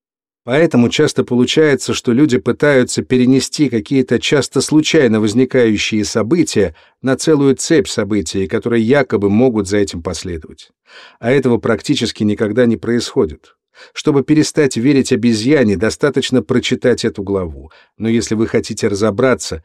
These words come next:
как действительно события влияют друг на друга, стоит изучить теорию вероятности и мат-статистику.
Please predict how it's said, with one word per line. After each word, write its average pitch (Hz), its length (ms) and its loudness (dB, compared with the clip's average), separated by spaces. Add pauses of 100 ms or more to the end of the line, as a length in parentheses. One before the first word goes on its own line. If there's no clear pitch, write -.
(140)
как 117 180 -2
действительно 139 640 -2
события 107 580 -4
влияют 101 460 -2
друг 101 240 -6
на 110 140 -4
друга, 127 340 0 (380)
стоит 196 340 2
изучить 135 500 -2
теорию 139 420 4
вероятности 120 840 0
и 127 260 -2
мат-статистику. 113 1080 -2